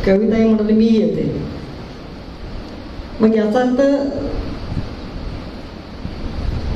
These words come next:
माझ्या लक्षात असं आलं की एक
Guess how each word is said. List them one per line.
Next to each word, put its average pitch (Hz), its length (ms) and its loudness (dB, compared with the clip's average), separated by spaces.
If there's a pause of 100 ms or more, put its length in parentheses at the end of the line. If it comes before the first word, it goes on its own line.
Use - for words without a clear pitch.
(460)
माझ्या 202 260 4
लक्षात 214 400 2
असं 208 280 2
आलं 180 300 4 (520)
की 233 420 4 (600)
एक 240 260 2